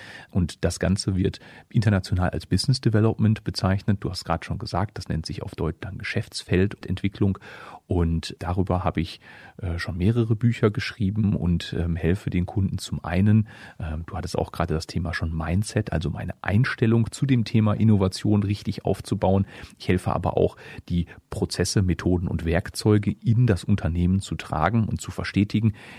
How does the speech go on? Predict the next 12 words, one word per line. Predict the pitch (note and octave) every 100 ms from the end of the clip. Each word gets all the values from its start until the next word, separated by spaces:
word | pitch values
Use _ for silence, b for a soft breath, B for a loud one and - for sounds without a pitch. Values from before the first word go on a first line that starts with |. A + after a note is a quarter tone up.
| B
Ich | - -
habe | E2+ - -
einen | E2 E2
eigenen | D#2 E2 F2 F2+ F#2
Kurs, | - B2 C3+
in | - F2+
dem | E2+
ich | D#2+ -
Business | F#2 - F2+
Development | E2 E2+ E2+ - -
Manager | E2+ D#2+ - -
ausbilde | F#2 A#2 - B2 A#2+ A#2